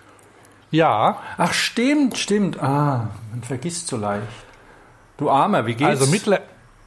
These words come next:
Speaker 2: Oder erzähl mal kurz, genau, die Hörer wissen das ja nicht.
Speaker 1: Ja, also mittlerweile vor zwei Wochen lagen, lag ich mit meiner Frau auf dem Sofa. Sie Wärmeflasche auf dem Bauch, Frauenzeug.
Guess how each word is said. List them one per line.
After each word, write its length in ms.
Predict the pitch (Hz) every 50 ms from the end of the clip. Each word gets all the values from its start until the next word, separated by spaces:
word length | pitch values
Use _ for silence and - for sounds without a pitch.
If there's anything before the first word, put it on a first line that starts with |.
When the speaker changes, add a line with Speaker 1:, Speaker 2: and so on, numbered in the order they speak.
| - - _ _ -
Speaker 2:
Oder 140 | 131 147 151
erzähl 320 | 160 165 - 160 160 185
mal 120 | 208 185
kurz, 320 | - - 139 120 - - -
genau, 240 | 131 123 120 131 135
die 120 | 123 107
Hörer 280 | 117 127 131 139 123 113
wissen 260 | 170 180 - 220 156
das 140 | 123 110 123
ja 100 | 120 110
nicht. 400 | 107 104 101 - - - - -
Speaker 1:
Ja, 300 | 165 147 143 156 160 170
also 180 | 175 139 156
mittlerweile 560 | 160 180 208 - 196 180 156 160 165 180 180
vor 240 | 165 - 170 156 151 -
zwei 380 | - - 127 135 156 180 180
Wochen 400 | 156 165 160 - - 190 185 170
lagen, 960 | 147 139 143 143 143 147 147 139 131 - 151 139 143 139 139 139 135 139 123
lag 340 | 135 139 131 135 147 151 -
ich 200 | 185 143 - -
mit 180 | 160 180 180 -
meiner 300 | 156 147 143 139 139 131
Frau 340 | - - 123 131 160 190 170
auf 160 | 170 139 -
dem 200 | - 151 139 127
Sofa. 560 | 110 127 170 220 214 - 131 131 180 226 - - - - - - - - - - - - - - - - -
Sie 440 | 120 110 113 135 160 180 202 233 208 -
Wärmeflasche 720 | 131 123 135 135 151 175 175 - - 185 160 - 190 185
auf 140 | 185 180 165
dem 120 | 196 196 185
Bauch, 440 | 196 208 240 254 - - - - - - - - - - - - - - - _ _ _ _ - - - - -
Frauenzeug. 720 | - - - 113 113 117 127 131 131 - - 156 170 190